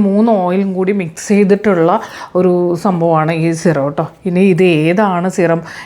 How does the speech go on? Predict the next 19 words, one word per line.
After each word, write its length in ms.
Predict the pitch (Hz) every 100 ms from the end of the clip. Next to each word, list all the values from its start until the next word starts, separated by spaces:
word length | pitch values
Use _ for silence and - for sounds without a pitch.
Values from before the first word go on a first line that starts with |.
| - 151
എന്നിപ്പോൾ 260 | 170 180 160
എപ്പോഴും, 360 | - 208 208 - 185
ആ, 20 | 170 170
"മാം 240 | 170 185 208 175
ആദ്യം 200 | 190 214
പേര് 240 | 185 220 269
പറയൂ" 180 | 208 185 175
എന്ന് 100 | 170
പറയും. 140 | 170 226 208
സിമ്പിളായിട്ട് 440 | 180 208 190 190 180
പറയും, 160 | 180 - 202
Nykaa-യുടെ 480 | 175 170 165 185 185 185
സിറമാണ്. 460 | 165 170 165 196 247 - - - -
Nykaa-യുടെ 440 | 170 165 165 185 220 214
ട്വൻറ്റി 280 | 175 180 190
ഫോർ 120 | 208 214 208
ക്യാരറ്റ് 340 | 170 165 208 175
ഗോൾഡ് 280 | 160 156 185 202
സിറമാണ് 500 | 175 165 175 151